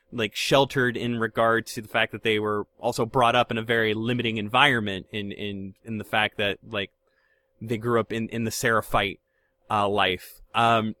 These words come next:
so I would love to see that development, because you very much see a different Lev in the Santa Barb-, uh, Santa Barbara flashback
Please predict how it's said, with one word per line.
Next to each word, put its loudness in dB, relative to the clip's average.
so 2
I 8
would 2
love 6
to -2
see 0
that 6
development, 6
because 2
you -4
very 8
much 4
see 2
a 0
different -2
Lev -2
in 4
the 2
Santa -4
Barb-, 0
uh, 2
Santa -4
Barbara 4
flashback 2